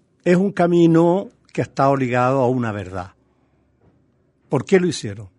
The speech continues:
Simplemente por amor a este pueblo, nada más que por eso. Y por eso asesinaron a Víctor Jara, y por eso encarcelaron a miles y miles de personas y expulsaron a otras tantas.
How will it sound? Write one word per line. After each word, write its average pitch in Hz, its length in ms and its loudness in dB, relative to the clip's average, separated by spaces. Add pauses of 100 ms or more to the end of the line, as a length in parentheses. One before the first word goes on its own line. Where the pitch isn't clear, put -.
(180)
Simplemente 240 720 -4
por 196 180 -4
amor 196 220 -2
a 220 40 -4
este 170 200 -10
pueblo, 123 480 -8 (500)
nada 214 240 -2
más 226 140 -4
que - 120 -20
por 190 160 -10
eso. 151 340 -12 (600)
Y 123 120 -4
por 123 220 0
eso 165 400 -2 (420)
asesinaron 110 760 -8
a 90 60 -8
Víctor 101 320 -14
Jara, 156 420 -6 (300)
y 110 80 -10
por 101 220 -8
eso 101 280 -8
encarcelaron 107 840 -10 (440)
a 110 120 -6
miles 127 600 -4
y 135 40 -8
miles 127 400 -8
de 196 60 -20
personas 135 640 -6
y 101 100 -8
expulsaron 120 640 -6
a 98 60 -8
otras 107 240 -12
tantas. 220 480 -8